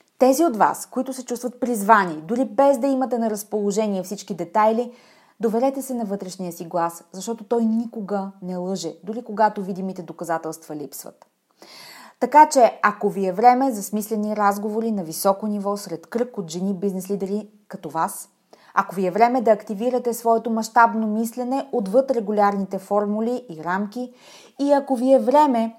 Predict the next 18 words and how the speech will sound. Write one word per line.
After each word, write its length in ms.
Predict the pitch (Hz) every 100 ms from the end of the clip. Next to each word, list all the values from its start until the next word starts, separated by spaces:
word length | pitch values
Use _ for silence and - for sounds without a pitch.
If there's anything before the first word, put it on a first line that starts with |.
| _
за 200 | 202 226
различен 460 | 233 208 262 285 247
подход 480 | 233 220 214 202 208
във 120 | 220
всичко, 480 | 240 349 330 - 220
което 280 | 254 269 240
сте 140 | -
опитвали 500 | 220 190 226 - 202
досега 640 | 170 175 202 180 202 214 170
в 60 |
изграждането 680 | 160 156 180 202 202 202 196
ви 160 | 170 170
като 220 | 170 165
лидер 220 | 165 165
от 160 | 151 -
ново 200 | 160 151
поколение, 680 | - - 170 202 247 294 - _ _ _ _ 220
вероятно 600 | 220 277 339 330 277